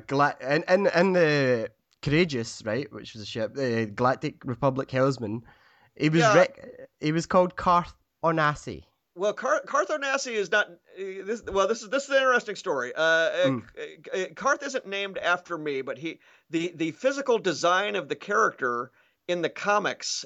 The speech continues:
Speaker 2: uh, was, was based on me
Speaker 1: Mm-hmm.
Speaker 2: by, uh, by the artist, uh, Dustin Weaver. Uh, but, uh, I didn't know that. And so I selected that character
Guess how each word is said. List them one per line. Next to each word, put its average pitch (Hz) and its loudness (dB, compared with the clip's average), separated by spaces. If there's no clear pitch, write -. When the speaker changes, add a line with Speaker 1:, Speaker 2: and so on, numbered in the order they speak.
Speaker 2:
uh, 151 4
was, 147 -2
was 151 0
based 156 0
on 143 -4
me 135 -2
Speaker 1:
Mm-hmm. 113 -14
Speaker 2:
by, 165 6
uh, 156 4
by 151 0
the 143 -10
artist, 170 0
uh, 143 0
Dustin 147 -4
Weaver. 160 0
Uh, 160 6
but, 180 2
uh, 170 0
I 214 2
didn't 208 -8
know 180 -2
that. 117 -6
And 165 -2
so 160 2
I 190 0
selected 208 -2
that 165 0
character 170 -4